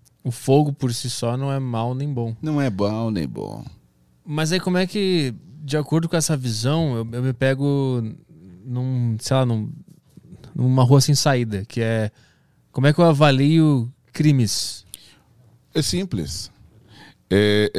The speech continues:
Speaker 2: é o mesmo desejo de dominação. É ansiedade. O criminoso,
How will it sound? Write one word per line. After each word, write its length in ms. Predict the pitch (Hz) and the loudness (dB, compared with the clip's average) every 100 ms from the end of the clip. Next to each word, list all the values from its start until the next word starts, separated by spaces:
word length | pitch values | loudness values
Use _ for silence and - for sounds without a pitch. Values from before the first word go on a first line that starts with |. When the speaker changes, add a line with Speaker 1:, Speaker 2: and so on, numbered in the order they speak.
| 113 - | 0 0
Speaker 2:
é 60 | 107 | 0
o 60 | 107 | 2
mesmo 480 | 107 151 160 170 | 2 2 -2 -4
desejo 760 | 151 135 113 110 110 113 139 165 _ _ - | -2 -4 -2 0 0 -2 -6 -8 _ _ -8
de 480 | 90 101 113 139 - - | -2 0 2 0 -6 -8
dominação. 840 | 101 117 123 131 127 143 135 73 _ _ | -2 -2 0 -4 -4 -4 -4 -6 _ _
É 60 | 104 | 0
ansiedade. 580 | 110 104 131 120 117 98 | 2 0 -2 2 2 0
O 60 | |
criminoso, 880 | - 147 135 139 160 147 95 69 | -2 0 0 0 0 -2 -4 -10